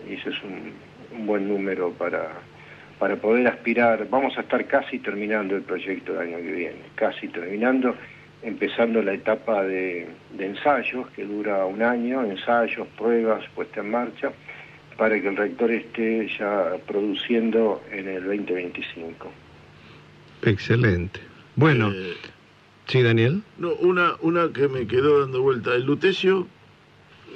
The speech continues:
Speaker 3: recurrí a mi, <laughs> a mi viejo cerebro de, de, de, de haber estudiado química alguna vez. Es una tierra rara el lutecio, que no existe en la naturaleza.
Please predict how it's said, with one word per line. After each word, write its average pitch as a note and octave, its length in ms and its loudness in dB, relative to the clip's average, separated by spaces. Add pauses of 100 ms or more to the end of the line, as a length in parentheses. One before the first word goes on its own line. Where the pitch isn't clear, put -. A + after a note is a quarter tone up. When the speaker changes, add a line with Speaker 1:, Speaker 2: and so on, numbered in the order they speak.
(240)
Speaker 3:
recurrí A2 480 2
a B2+ 80 4
mi, G#2+ 340 2 (220)
<laughs> - 1600 -4
a A#2+ 80 2
mi B2+ 160 2
viejo C#3+ 340 6
cerebro C3 580 4
de, A2+ 180 -2 (180)
de, A#2+ 280 4
de, A#2 540 2
de - 100 0
haber C3+ 200 6
estudiado C#3+ 400 4
química D3+ 360 0
alguna C3 320 2
vez. C3 300 4
Es E3+ 180 4
una F3 180 4
tierra D#3+ 300 4
rara D3+ 320 4
el C3 100 0
lutecio, A#2+ 480 2
que A2+ 100 2
no C3+ 100 2
existe C3+ 320 2
en A2+ 160 2
la G2 80 2
naturaleza. F2 640 0